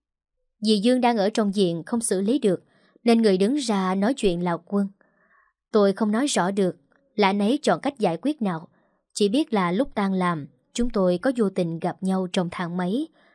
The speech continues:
Anh ấy khẽ cười, rồi bảo với tôi: "Hôm nay uất ức lắm có phải không?"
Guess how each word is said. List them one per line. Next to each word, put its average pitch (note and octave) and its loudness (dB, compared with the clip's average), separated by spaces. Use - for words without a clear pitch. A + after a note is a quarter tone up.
Anh G#3+ 0
ấy A#3+ 2
khẽ G3+ -2
cười, F3+ -4
rồi - 0
bảo F3 0
với A#3+ -4
tôi: E3+ -2
"Hôm G3+ 2
nay F#3+ 2
uất C#4 2
ức C4+ -2
lắm A3 -2
có C4+ -2
phải G#3+ 2
không?" F#3+ -4